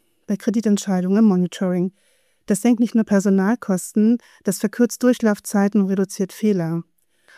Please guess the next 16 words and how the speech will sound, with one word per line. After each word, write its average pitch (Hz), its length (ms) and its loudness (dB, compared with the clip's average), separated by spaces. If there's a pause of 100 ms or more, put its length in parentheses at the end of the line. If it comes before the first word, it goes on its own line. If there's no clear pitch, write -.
(120)
Und 214 500 2
gerade 220 440 0
in - 60 -2
einem 202 120 2
stark 208 380 0
margensensitiven 214 1080 2
und 208 100 2
regulierten 202 380 2
Umfeld 208 420 0
ist - 120 -8
das 202 120 -6
natürlich 214 520 0
ein 156 120 0
zentraler 185 520 0
wirtschaftlicher 185 540 -4
Treiber. 185 540 -4